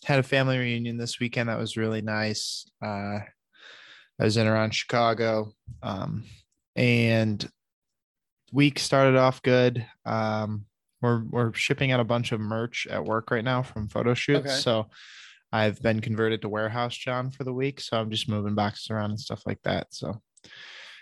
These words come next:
Speaker 1: it's nice. I just have, um, Donda going in my pocket on my phone speakers. Just kinda go throughout the day.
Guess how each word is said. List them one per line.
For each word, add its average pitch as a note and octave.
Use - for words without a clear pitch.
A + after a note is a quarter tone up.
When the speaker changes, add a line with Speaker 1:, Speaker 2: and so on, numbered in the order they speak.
Speaker 1:
it's D#3
nice. C#3
I -
just B2+
have, B2+
um, A2
Donda A#2
going A#2
in A2+
my G#2+
pocket A2
on A#2+
my A2
phone G#2+
speakers. G#2+
Just -
kinda G#2+
go A2+
throughout A2+
the B2
day. C3+